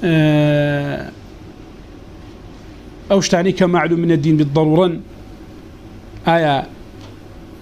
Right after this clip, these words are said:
جەهلتیایە مەقبولە یا تایە مەقبول نییە؟ و هەروەها ئەو تەفسیلەی کە عولەمای دەن، خەڵکی لادێی و خەڵکی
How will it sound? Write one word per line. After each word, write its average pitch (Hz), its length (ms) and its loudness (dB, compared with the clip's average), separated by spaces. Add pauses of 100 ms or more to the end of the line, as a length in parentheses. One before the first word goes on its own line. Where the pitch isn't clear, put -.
جەهلتیایە 160 760 2 (500)
مەقبولە 151 560 4 (840)
یا 160 100 2 (100)
تایە 175 260 2
مەقبول 151 340 2 (100)
نییە؟ 160 200 2 (1200)
و - 20 2 (100)
هەروەها 160 360 2
ئەو 170 100 4 (340)
تەفسیلەی 160 460 2
کە 175 140 2
عولەمای 156 540 4
دەن، 147 140 0 (2250)
خەڵکی 175 360 2 (140)
لادێی 147 400 4
و 147 140 0
خەڵکی 160 280 0